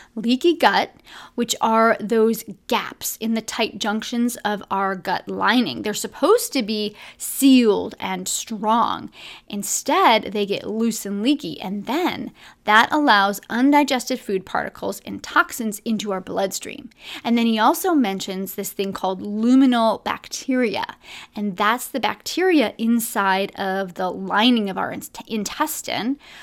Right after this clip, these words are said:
which is moving beyond the gut and then triggering inflammation in our joints. See, isn't that really fascinating?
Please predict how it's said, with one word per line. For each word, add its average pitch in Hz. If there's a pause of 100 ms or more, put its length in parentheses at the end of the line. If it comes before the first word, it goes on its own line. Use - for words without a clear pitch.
(320)
which 254
is 233
moving 247
beyond 202
the 196
gut 277
and 214
then 320
triggering 208
inflammation 214
in -
our -
joints. - (460)
See, 254 (100)
isn't 262
that 339
really 196
fascinating? 233